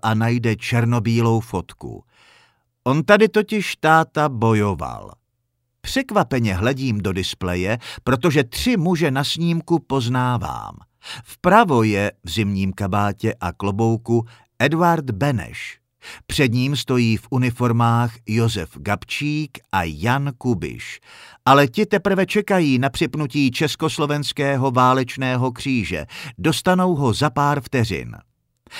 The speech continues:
V této chvíli exilový prezident Beneš vyznamenává vojáka v brýlích,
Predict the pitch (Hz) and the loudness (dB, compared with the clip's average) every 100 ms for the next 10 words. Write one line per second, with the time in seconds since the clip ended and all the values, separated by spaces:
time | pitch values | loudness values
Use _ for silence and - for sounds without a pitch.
0 | - - 151 226 240 165 147 208 196 156 | -16 -4 4 4 6 2 2 0 2 2
1 | - 147 123 196 190 175 123 135 127 151 | 0 -4 0 2 2 0 0 0 -2 0
2 | 151 123 90 78 117 131 151 - 78 131 | 0 -2 -2 0 0 0 -4 -6 -2 -2
3 | 143 160 165 165 160 151 143 123 92 123 | 0 0 2 2 2 2 2 2 2 0
4 | 143 147 139 143 123 90 107 110 104 104 | 2 2 0 0 -2 -2 0 0 0 -2
5 | 98 104 135 | -2 -2 -4